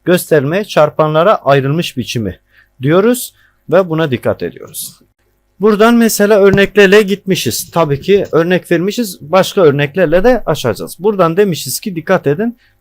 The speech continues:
X artı y'yi eksi bir parantezine alırsanız bunlar eksi eksi olmuş. Dikkat edin. Yani şunu çarparsanız böyle dağılma işlemini kullanırsanız burayı bozmaması lazım.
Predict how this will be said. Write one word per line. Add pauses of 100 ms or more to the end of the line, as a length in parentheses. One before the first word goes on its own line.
(160)
X
artı
y'yi
eksi
bir
parantezine
alırsanız (260)
bunlar
eksi
eksi
olmuş.
Dikkat
edin. (260)
Yani
şunu
çarparsanız
böyle
dağılma
işlemini
kullanırsanız
burayı
bozmaması
lazım.